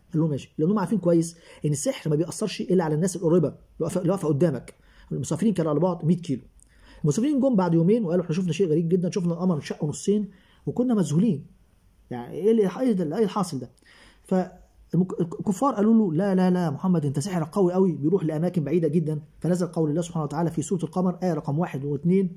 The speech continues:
في الجزء سبعة وعشرين: "اقتربت الساعة وانشق القمر وإن يروا آية يعرضوا ويقولوا سحر مستمر". يعني لما يشوفوا معجزة قوية ينكروها جحودا واستكبارا ويقولوا لها سحر قوي جدًا بيروح أماكن بعيدة.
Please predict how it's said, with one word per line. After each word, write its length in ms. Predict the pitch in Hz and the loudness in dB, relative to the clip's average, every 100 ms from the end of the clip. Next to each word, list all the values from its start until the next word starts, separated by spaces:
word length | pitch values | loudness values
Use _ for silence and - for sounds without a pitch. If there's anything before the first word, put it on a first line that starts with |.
| - | -10
في 60 | 143 | -2
الجزء 240 | 170 185 | -2 -2
سبعة 160 | 175 147 | -2 -4
وعشرين: 280 | 123 101 - _ _ _ _ - - - | -6 -14 -18 _ _ _ _ -20 -14 -10
"اقتربت 380 | 156 190 196 160 | -6 -2 0 0
الساعة 460 | - 190 175 160 165 180 - - | -2 -2 0 0 -2 -4 -6 -10
وانشق 380 | 143 214 208 165 | -6 -6 -2 -4
القمر 400 | 165 185 185 170 - | 0 0 0 -2 -4
وإن 200 | 170 185 | 0 2
يروا 380 | 208 185 185 196 | 2 0 0 0
آية 120 | 165 | 0
يعرضوا 580 | 160 156 151 214 208 233 - - _ | 0 2 4 4 4 2 -2 -14 _
ويقولوا 440 | 147 143 214 196 165 | -6 -2 2 4 2
سحر 300 | - 190 156 | 0 -2 -2
مستمر". 380 | 143 - 135 127 - - _ _ | -2 -2 -4 -6 -12 -20 _ _
يعني 100 | 135 | -4
لما 60 | 143 | -4
يشوفوا 220 | 135 180 | 0 0
معجزة 280 | 160 190 180 | 2 0 0
قوية 360 | 160 185 196 190 - - | 2 4 2 0 -8 0
ينكروها 600 | 170 165 180 208 196 202 - - | 0 2 4 4 4 -2 -14 -8
جحودا 320 | 143 208 180 | 2 4 4
واستكبارا 440 | 160 151 135 175 185 | 2 -2 -2 0 2
ويقولوا 260 | 165 160 | 0 0
لها 100 | 175 | 0
سحر 340 | 165 190 - _ _ _ _ _ _ | -2 -6 -12 _ _ _ _ _ _
قوي 180 | - 165 | 0 0
جدًا 180 | 156 151 | 0 -2
بيروح 160 | 156 143 | -4 -4
أماكن 240 | 151 139 | -4 -4
بعيدة. 240 | 123 120 | -6 -8